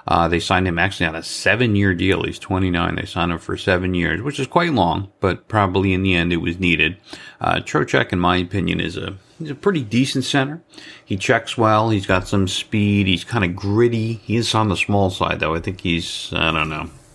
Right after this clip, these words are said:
five ten, one eighty-four or something like that. Um, but the most important thing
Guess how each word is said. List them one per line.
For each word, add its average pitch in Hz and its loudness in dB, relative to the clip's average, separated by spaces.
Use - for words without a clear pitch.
five 85 0
ten, 87 0
one 82 0
eighty-four 85 2
or 82 -2
something 82 -4
like 78 -4
that. 80 0
Um, 82 0
but - 2
the 104 0
most 135 2
important 95 0
thing 85 -2